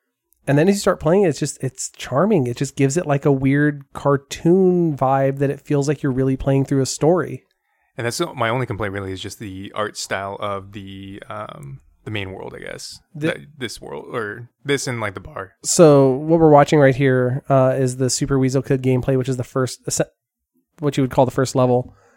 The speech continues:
Speaker 1: And this is where I was like, "Yeah, I'm gonna like this game."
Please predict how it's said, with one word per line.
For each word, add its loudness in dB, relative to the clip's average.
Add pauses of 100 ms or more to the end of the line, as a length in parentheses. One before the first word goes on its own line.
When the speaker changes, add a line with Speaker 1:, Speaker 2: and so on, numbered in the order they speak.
(380)
Speaker 1:
And 6
this 4
is 0
where 6
I 8
was 2
like, 2
"Yeah, 2
I'm 2
gonna 2
like -2
this -4
game." -2